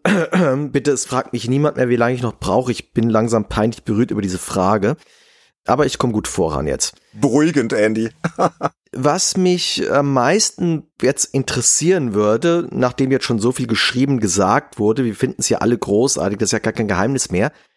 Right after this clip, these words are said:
Speaker 1: Aber eine Sache, die ist ein bisschen untergegangen, finde ich, und das ist dieser Einfluss von George R R Martin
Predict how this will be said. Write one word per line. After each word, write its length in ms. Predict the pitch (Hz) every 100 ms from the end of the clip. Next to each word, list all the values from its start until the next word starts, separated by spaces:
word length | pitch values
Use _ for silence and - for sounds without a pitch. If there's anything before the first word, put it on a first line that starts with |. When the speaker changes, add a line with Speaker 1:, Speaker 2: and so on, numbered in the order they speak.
| _ _ _ _
Speaker 1:
Aber 400 | - 127 143 -
eine 300 | 101 123 196
Sache, 420 | 180 175 185 185 -
die 140 | 143
ist 200 | 160 -
ein 80 | 170
bisschen 300 | 165 - 160
untergegangen, 680 | - 175 185 110 92 80 98
finde 240 | - 120
ich, 60 | 151
und 60 | 139
das 120 | 135
ist 140 | -
dieser 300 | 147 151 -
Einfluss 400 | 95 131 - 175
von 160 | 147 117
George 360 | - 120 - -
R 220 | 104 120
R 160 | 117 101
Martin 580 | 90 123 - 85 -